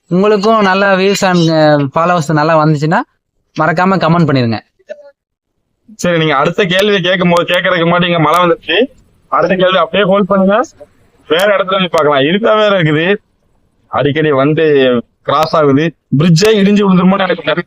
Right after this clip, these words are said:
Speaker 2: நம்ம இங்க இருந்து கிளம்பலாம். உங்க அடுத்த கேள்விக்கான பதில சீக்கிரமா சொல்லிடுறேன், வாங்க.
Speaker 1: இதுக்கு முன்னாடி என்ன? இப்பதான் ரொம்ப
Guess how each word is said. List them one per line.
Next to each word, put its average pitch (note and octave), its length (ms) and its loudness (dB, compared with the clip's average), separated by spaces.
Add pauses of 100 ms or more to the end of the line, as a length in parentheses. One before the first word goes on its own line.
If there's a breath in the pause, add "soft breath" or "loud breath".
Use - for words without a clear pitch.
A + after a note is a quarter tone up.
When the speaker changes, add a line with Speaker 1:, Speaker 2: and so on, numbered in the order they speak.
(100)
Speaker 2:
நம்ம C#3+ 240 0
இங்க D#3 180 0
இருந்து G3 220 0
கிளம்பலாம். E3 440 0 (180)
உங்க D3 200 0
அடுத்த E3 260 -2
கேள்விக்கான F3 420 0
பதில E3+ 200 2 (880)
சீக்கிரமா F#3+ 380 0
சொல்லிடுறேன், B2 340 0
வாங்க. A#2+ 160 -4 (1400)
Speaker 1:
இதுக்கு A3 240 2
முன்னாடி F#3+ 260 2 (100)
என்ன? A3 200 -4 (1800)
இப்பதான் C4 440 0
ரொம்ப A#3+ 160 2